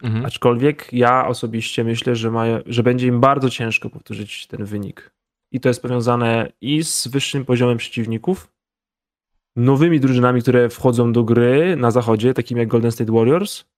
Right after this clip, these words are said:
Speaker 2: oraz tym kazusem, mm, drużyny, która daleko zaszła, a mamy znowu skrócony off-season. Mniej niż ostatnio, ale znowu skrócony.
Speaker 1: Mhm.
Speaker 2: Dlatego te drużyny z top cztery, e, ja patrzę na nich z gwiazdką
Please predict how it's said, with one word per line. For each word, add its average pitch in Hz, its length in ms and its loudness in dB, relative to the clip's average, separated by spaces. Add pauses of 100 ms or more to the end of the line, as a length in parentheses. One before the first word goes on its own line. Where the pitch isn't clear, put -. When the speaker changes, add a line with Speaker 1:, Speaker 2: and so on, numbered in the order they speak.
(420)
Speaker 2:
oraz 147 540 2
tym 139 180 0
kazusem, 127 680 0 (400)
mm, 113 520 -4
drużyny, 135 340 -2
która 123 180 0
daleko 117 320 2
zaszła, 123 380 2
a 120 60 0
mamy 117 200 0
znowu 120 220 0
skrócony 123 320 -2
off-season. 110 440 0 (260)
Mniej 117 300 2
niż 113 180 -4
ostatnio, 127 540 -4
ale 120 160 2
znowu 117 240 0
skrócony. 107 480 -2 (320)
Speaker 1:
Mhm. 117 120 -2
Speaker 2:
Dlatego 120 280 2
te 127 80 2
drużyny 123 340 0
z - 60 -6
top 113 120 -4
cztery, 170 400 0 (260)
e, 110 800 2
ja 143 560 2 (540)
patrzę 135 320 0
na 123 120 -2
nich 120 160 -2
z 110 60 -6
gwiazdką 113 540 -4